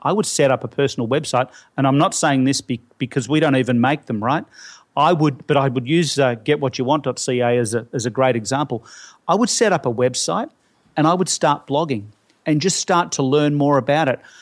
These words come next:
I don't care whether you're twenty-five or seventy-five. It doesn't really matter. Age is a state of mind and it's all happening between your ears.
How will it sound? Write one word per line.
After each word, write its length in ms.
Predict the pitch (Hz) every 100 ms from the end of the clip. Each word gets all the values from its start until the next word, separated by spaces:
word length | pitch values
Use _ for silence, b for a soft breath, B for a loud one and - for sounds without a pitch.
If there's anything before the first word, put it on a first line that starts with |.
| B B _ -
I 100 | 220
don't 240 | 247 -
care 260 | - 147 131
whether 240 | 139 135
you're 120 | 123
twenty-five 960 | - - 135 143 - 135 135 233 254 - _ _ _ _ 123
or 80 |
seventy-five. 880 | - - 139 147 135 - - 135 127 _ _ _
It 200 | 135 -
doesn't 320 | 143 131 147
really 300 | 139 123 120
matter. 360 | 113 117 110 107 _ _ _ _ _ _ -
Age 240 | 143 151
is 140 | 151 -
a 20 |
state 300 | - 135 127
of 60 | 120
mind 260 | 120 120
and 80 | 113
it's 160 | 120 -
all 160 | 127
happening 320 | 113 123 127 117
between 400 | 117 - 127 117
your 140 | 120
ears. 400 | 151 120 110 -